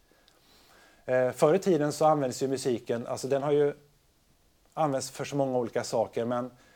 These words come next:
den används alltid från att bara f-, få scenbytena att flyta bra, för det låter så mycket när, när det flyttas prylar på scenen.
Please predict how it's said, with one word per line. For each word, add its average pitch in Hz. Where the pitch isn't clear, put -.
den 156
används 165
alltid 143
från 139
att 123
bara 120
f-, -
få -
scenbytena 127
att 175
flyta 139
bra, 113
för -
det 135
låter 139
så 190
mycket 147
när, 110
när 127
det 117
flyttas 131
prylar 117
på 120
scenen. 127